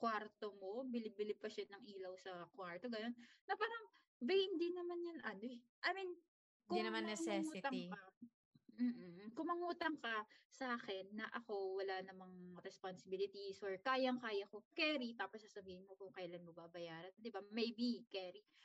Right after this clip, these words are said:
Speaker 1: Pero yung reason, tapos yung sitwasyon ko, kasi pinaghihirapan ko yung pera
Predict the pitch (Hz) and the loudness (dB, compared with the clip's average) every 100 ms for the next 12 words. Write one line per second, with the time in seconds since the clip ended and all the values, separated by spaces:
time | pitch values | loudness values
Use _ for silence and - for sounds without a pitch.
0 | - - 349 339 359 349 339 _ _ _ | -10 0 2 2 0 -2 -8 _ _ _
1 | 254 277 269 196 180 175 - _ _ _ | -2 0 -2 -2 -2 -2 -8 _ _ _
2 | _ _ 269 262 254 240 262 247 269 247 | _ _ 0 0 -2 -4 0 2 0 0
3 | 240 240 226 220 - 175 165 - _ _ | 0 0 -4 -6 -6 -6 -6 -12 _ _
4 | 302 349 320 285 269 254 247 247 240 240 | -4 -2 0 0 2 0 0 -2 -2 -4
5 | 220 202 190 175 | -4 -4 -4 -4